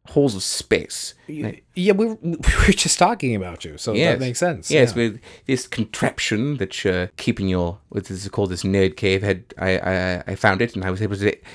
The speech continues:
Speaker 1: do some minor anal analysis on it, and I was able to figure out how it worked. Yes, and have somehow traveled to your time.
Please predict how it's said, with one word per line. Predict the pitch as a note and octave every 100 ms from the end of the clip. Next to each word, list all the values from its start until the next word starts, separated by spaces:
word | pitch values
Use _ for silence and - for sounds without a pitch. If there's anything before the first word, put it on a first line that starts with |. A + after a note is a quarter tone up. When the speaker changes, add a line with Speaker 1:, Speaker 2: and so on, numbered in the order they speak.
| -
Speaker 1:
do | -
some | C3 A#2+ A2 - - - _ -
minor | A#2 A2+ G#2+ F#2 A2 - -
anal | A2+ G2+
analysis | F#2+ G#2 G#2+ G2 - G2
on | G#2
it, | A#2+ -
and | G2+
I |
was | G#2
able | A#2 B2+
to | -
figure | - D3+
out | D#3+
how | D#3
it | E3
worked. | - C#4 - - - -
Yes, | E4 C3+ -
and | G#2+ G#2+ - _ -
have | C3 C#3
somehow | - C#3+ D#3+
traveled | D3+ D3+ C#3+
to | B2
your | B2 A#2+
time. | A2 A#2+ G#2 - D#2+